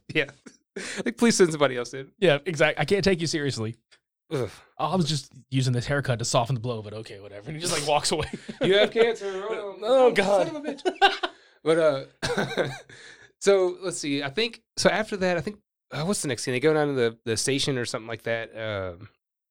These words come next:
Speaker 1: or is it the, or is it, like, the next killing already? I think it comes pretty quick where the, the, um, the guys in the old shit Camaro or whatever, and they're
Speaker 2: Yeah.
Speaker 1: drinking and having a good time and partying and everything else. And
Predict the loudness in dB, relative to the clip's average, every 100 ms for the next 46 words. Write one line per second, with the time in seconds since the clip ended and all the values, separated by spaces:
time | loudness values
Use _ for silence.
0 | _ _ _ 4 4 2 -4 -2 0 0
1 | -4 -4 0 0 0 0 0 0 0 2
2 | 2 2 2 0 0 -2 -2 -2 -2 -2
3 | -10 -4 -2 0 -2 -2 -8 _ _ -4
4 | 0 0 -2 -6 -12 _ _ _ -4 2
5 | 2 2 -4 -6 -6 -6 -8 _ _ -6
6 | 0 2 4 2 2 0 0 -2 -4 -2
7 | 2 2 2 -2 -4 -10 -16 _ _ _
8 | -6 -2 -2 -2 -6 -6 -8 -4 -4 -4
9 | -6 -4 0 0 0 -4 -2 -4 -4 -2
10 | 0 0 0 -4 -6